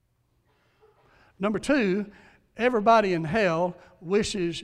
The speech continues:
you not to come. There's nobody in hell that wants you to come there. One of the men,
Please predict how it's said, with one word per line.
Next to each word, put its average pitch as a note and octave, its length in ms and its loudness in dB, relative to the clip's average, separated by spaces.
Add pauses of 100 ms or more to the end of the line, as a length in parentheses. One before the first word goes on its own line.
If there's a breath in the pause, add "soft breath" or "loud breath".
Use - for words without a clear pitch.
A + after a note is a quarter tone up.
you F#3 340 -4
not E3+ 360 -6
to - 60 -6
come. F#3 400 -8 (2000)
There's D#3 160 -12
nobody A3+ 320 4
in B3 80 -2
hell F3+ 460 -2 (240 loud breath)
that F3 180 -8
wants E3+ 240 -6
you G3 60 -8
to E3 80 -12
come D3+ 260 -8
there. A2+ 300 -20 (2500)
One F3+ 160 -4
of D#3+ 80 -8
the D#3 80 -8
men, E3 400 -2